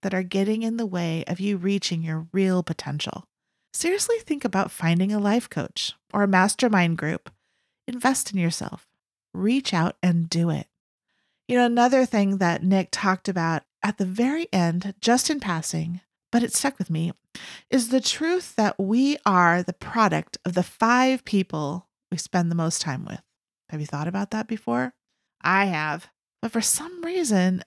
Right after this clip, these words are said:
this time it made me stop and think, who am I consistently exposing myself to? Do I want to be like them, think like them, act like them,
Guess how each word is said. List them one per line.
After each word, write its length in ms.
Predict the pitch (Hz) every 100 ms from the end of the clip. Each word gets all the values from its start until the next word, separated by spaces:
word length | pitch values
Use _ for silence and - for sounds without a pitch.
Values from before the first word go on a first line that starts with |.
| _
this 320 | - 226 285 -
time 320 | 196 180 196
it 120 | 208 214
made 140 | 208
me 80 | 226
stop 280 | - 196 202
and 160 | 190
think, 360 | 214 190 - - _ _ _ _ _
who 200 | 254 269
am 120 | 311 247
I 200 | 190 185
consistently 920 | - 202 190 - 262 - 311 294 294 -
exposing 580 | - - 190 180 196
myself 460 | 175 165 - 156 160
to? 320 | - - - - _ _ _ _ _ _
Do 120 | 185 175
I 100 | 170
want 240 | 170 170
to 60 | 165
be 180 | 147
like 260 | 165 180 -
them, 340 | 254 269 302 _ _ _ _ - -
think 300 | 175 196 226
like 220 | 226 -
them, 340 | 240 254 269 _ _ _ _ -
act 220 | 175 180 _
like 220 | 202 208
them, 340 | - 220 233